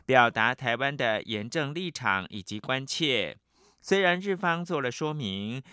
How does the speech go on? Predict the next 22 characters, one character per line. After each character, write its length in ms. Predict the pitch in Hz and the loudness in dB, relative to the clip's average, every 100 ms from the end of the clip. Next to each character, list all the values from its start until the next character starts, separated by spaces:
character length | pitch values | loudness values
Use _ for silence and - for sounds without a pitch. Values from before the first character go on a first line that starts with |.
| - | -4
但 280 | 147 131 123 | 2 4 2
台 200 | 120 113 | -4 -6
湾 140 | 131 | -4
的 100 | 135 | -6
立 180 | 165 165 | -4 -6
场 400 | - 120 98 95 | -2 0 0 -2
不 140 | 113 113 | -6 -6
会 180 | 139 | -6
因 140 | 131 139 | -6 -4
为 200 | 139 117 | -2 -2
日 200 | 143 127 | -4 -4
方 240 | 131 127 | -4 -4
的 160 | 120 107 | -4 -4
变 320 | - 160 131 | -2 -2 -2
更 200 | 160 165 | -6 -6
地 220 | 214 190 | -4 -6
址 340 | 139 110 92 - | -4 -6 -6 -4
而 240 | 98 98 113 | -4 -4 -4
受 240 | 151 117 | -4 -2
到 180 | 123 113 | -2 -4
影 200 | 101 98 | -4 -10
响。 480 | 120 135 110 92 | -6 -2 0 0